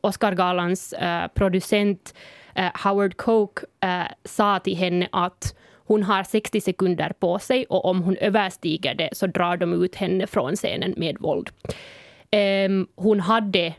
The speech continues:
eh, ett tal på femton sidor som hon skulle ha läst,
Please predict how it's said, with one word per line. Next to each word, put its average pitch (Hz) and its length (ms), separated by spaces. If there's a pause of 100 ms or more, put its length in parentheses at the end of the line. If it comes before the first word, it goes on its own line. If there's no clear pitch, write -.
(100)
eh, 165 320 (160)
ett 185 220
tal 170 200
på - 260 (100)
femton 175 480
sidor 233 460
som 160 200
hon 175 160
skulle 175 200
ha 175 140
läst, - 500